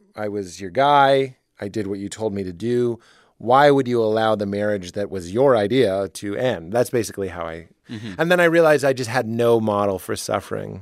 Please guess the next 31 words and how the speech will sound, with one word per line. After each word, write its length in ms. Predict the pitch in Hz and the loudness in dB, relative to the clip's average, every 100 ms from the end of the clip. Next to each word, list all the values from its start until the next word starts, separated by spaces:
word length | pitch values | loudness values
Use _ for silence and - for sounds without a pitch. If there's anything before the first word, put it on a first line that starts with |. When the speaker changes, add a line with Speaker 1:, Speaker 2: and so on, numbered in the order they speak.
| 117 | -8
Speaker 1:
within 320 | 107 101 98 | -4 -2 -2
my 220 | 90 90 | -2 -4
faith 300 | 87 104 92 - | -4 -6 -6 -2
whatsoever. 720 | 98 - 90 90 95 90 87 - - - - | -2 -2 -4 -4 -2 -4 -8 -12 -20 -12 0
It 60 | |
was 160 | 120 107 | 0 2
what, 340 | 107 113 - 104 | 4 4 2 -4
um, 540 | 101 98 95 92 113 _ _ _ _ - | -4 -4 -6 -12 -16 _ _ _ _ -18
I 80 | 101 | -12
forget 260 | 123 113 | -6 -4
who 100 | 98 95 | -4 -2
wrote 260 | 101 101 | 0 0
it, 100 | 95 | -2
but 120 | 95 | -6
they 120 | 90 95 | -6 -6
call 240 | 107 98 | -2 -2
him 120 | 90 | -2
a 40 | 87 | -6
slot 360 | - 127 135 | 0 2 2
machine 340 | 120 - 123 117 | -2 -6 -6 -2
god, 480 | 110 107 107 104 - - - _ _ | 2 4 2 0 -6 -16 -20 _ _
or 160 | 101 98 | -6 -6
it's 260 | 90 - | -6 -10
a 180 | 76 92 | -8 -6
Santa 340 | - 131 131 127 | -2 2 2 2
Claus 360 | 127 117 104 | 2 2 2
model. 500 | 107 104 104 101 101 110 | 0 0 2 0 0 -6
Speaker 2:
Mm-hmm. 240 | 107 117 | -16 -16
Speaker 1:
It's 120 | 117 | 0
basically 380 | 254 196 143 123 | 2 4 4 4
Zeus. 640 | 107 107 85 - - - | 4 0 -2 -6 -12 -14